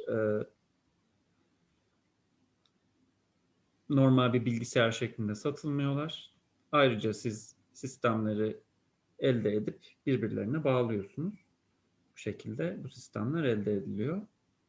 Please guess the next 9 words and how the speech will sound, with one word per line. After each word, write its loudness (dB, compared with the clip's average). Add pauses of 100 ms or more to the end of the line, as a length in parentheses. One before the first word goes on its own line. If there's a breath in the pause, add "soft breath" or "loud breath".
(680)
Bunlar 4
neyi 4
sağlıyor? 2
Çok -2
sayıda 2
işlemin -2 (340 soft breath)
aynı 6
anda 2
yapılmasını, 0